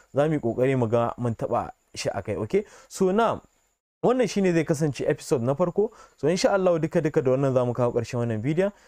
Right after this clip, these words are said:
Idan kai sabo ne zuwa channel ɗin mai albarka, muna roƙonka da ka taɓa mana subscribe button, ka taɓa mana alaman ƙararrawa.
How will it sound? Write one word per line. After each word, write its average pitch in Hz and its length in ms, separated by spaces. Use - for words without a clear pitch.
Idan 131 180
kai 165 140
sabo 160 300
ne 151 100
zuwa 143 180
channel 135 260
ɗin 135 120
mai 123 120
albarka, 156 400
muna 135 200
roƙonka 123 240
da 110 100
ka 113 80
taɓa - 260
mana 123 140
subscribe 151 400
button, 190 280
ka 123 100
taɓa 147 280
mana 135 160
alaman 113 360
ƙararrawa. 98 460